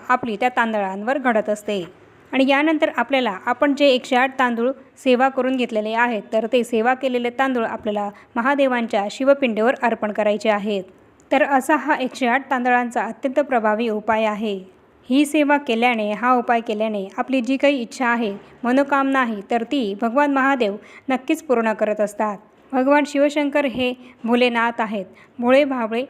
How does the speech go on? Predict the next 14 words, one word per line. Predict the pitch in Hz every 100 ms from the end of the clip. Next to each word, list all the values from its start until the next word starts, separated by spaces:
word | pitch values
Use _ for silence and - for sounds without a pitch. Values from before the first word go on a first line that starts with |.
| -
देव | 233 226
आहे. | 220 208 208 180 - - -
भक्ताने | 240 254 277 294
केलेल्या | 294 294 285 285
अगदी | 277 254 208
साध्या | 208 240 240 285
भोळ्या | 285 277 285
सेवेनेसुद्धा | 254 233 240 262 262 208 202 - - -
भगवान | 247 285 302
महादेव | 285 294 269 202 202 - 254
लवकर | 254 240 294
प्रसन्न | 254 233 226
होत | 220 226 214
असतात. | 214 220 208